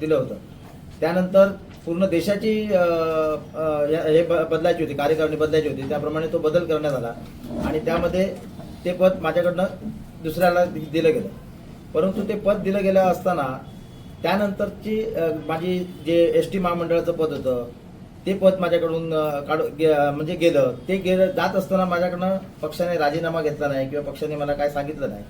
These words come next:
अचानक माझा बॅनर दिसले रस्त्यावर, म्हणून मला ते कळलं की मा-, मला त्या पदावरून हटवण्यात आलेलं आहे. आणि अंतर्गत अशी लावालावीचे आतमध्ये प्रकार चालू आहेत की जेणेकरून पक्षामध्ये कलह निर्माण होतील,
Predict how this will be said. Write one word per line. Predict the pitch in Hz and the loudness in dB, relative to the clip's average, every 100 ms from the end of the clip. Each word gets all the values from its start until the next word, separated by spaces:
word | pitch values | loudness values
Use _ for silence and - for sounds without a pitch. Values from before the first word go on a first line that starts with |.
| - - - - | -16 -18 -14 -8
अचानक | 143 180 180 | 0 2 2
माझा | 160 160 160 160 151 - - - | 0 0 0 -2 -6 -10 -18 0
बॅनर | 147 165 202 | 2 4 2
दिसले | 175 - | 0 0
रस्त्यावर, | 156 147 165 151 151 | 2 2 2 0 0
म्हणून | 151 165 | -2 2
मला | 156 | 2
ते | 156 | 2
कळलं | 175 160 160 | 2 4 4
की | 156 | 2
मा-, | 151 151 151 | 0 2 2
मला | 147 143 160 151 | 0 0 0 0
त्या | 151 156 151 | 0 0 0
पदावरून | 147 147 147 | 0 0 0
हटवण्यात | 143 147 143 | -2 0 0
आलेलं | 123 117 107 | 0 -2 -6
आहे. | 104 - - - - | -8 -16 -20 -18 -12
आणि | 143 180 180 | -4 -2 -2
अंतर्गत | 151 151 202 214 226 - | -4 0 0 0 -2 -4
अशी | 160 214 220 151 | -2 0 0 0
लावालावीचे | 156 175 180 180 185 | 2 4 4 4 2
आतमध्ये | 165 156 170 170 | -2 0 -2 -2
प्रकार | 151 156 160 | -2 -2 -2
चालू | 156 156 | 2 2
आहेत | 131 123 - | 2 0 -6
की | 147 | -2
जेणेकरून | 156 170 175 175 180 180 - - - | 0 0 0 -2 -2 -4 -12 -10 -6
पक्षामध्ये | - 190 180 180 185 190 190 - - - - | -2 2 2 2 0 0 -2 -6 -14 -18 0
कलह | 180 190 214 | 4 4 4
निर्माण | 190 175 190 | 2 2 0
होतील, | 190 135 127 | 0 -2 -6